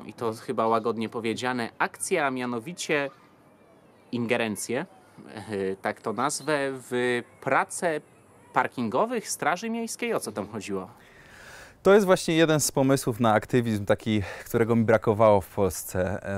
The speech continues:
Speaker 2: E, k-, widziałem różnego typu protesty, widziałem różnego typu, em, no,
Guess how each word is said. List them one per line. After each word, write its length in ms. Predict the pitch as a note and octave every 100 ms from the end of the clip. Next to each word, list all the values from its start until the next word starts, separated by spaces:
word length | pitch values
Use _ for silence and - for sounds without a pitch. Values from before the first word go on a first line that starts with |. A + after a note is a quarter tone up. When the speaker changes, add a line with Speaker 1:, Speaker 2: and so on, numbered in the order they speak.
| F#2+
Speaker 2:
E, 60 | F2+
k-, 300 | - G2+ F#2
widziałem 480 | F#2+ A2 A#2+ A#2 G#2+
różnego 360 | G#2 G#2+ G2+
typu 240 | G2 G2 G#2
protesty, 640 | A2 G2 A#2 A#2 - G#2+
widziałem 320 | G2 G#2 G#2
różnego 380 | G2 G2 G2+ G2
typu, 680 | - G#2 - G2+ G2 F#2+ F#2
em, 1080 | - F#2 F#2 F#2 F#2 F2 F2 F2+ G2 G2 G2
no, 180 | F#2